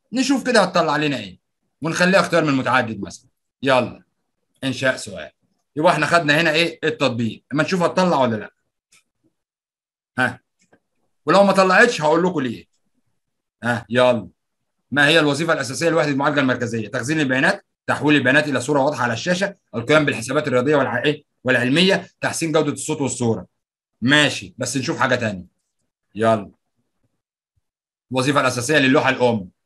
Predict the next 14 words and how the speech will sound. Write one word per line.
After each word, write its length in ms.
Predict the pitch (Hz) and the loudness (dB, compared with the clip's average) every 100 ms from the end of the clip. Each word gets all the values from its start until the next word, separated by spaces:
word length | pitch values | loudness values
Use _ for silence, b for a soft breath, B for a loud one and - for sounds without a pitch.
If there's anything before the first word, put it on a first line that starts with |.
| _ | _
في 80 | 127 | -6
الحاسوب، 560 | 110 120 123 104 90 - _ - | -2 -2 -2 -6 -8 -18 _ -4
توصيل 280 | 131 131 156 | -2 2 0
الحاسوب 340 | 135 127 143 | 0 -2 -2
بالإنترنت، 640 | 135 120 117 143 208 - _ _ | -2 -2 0 2 2 0 _ _
توفير 240 | 110 127 | -6 -2
الطاقة 280 | 131 143 131 | -2 0 0
اللازمة، 520 | 120 120 160 208 - - - | 2 2 2 2 0 -8 -12
تحويل 260 | 110 135 | -6 -2
الإشارات 340 | 135 120 139 135 | -2 0 0 0
الرقمية 360 | 113 127 139 | -2 -2 0
إلى 80 | 127 | -2
إشارات 280 | 113 135 135 | -2 -2 -2
صوتية، 520 | 117 110 185 196 B | -4 -2 2 0 B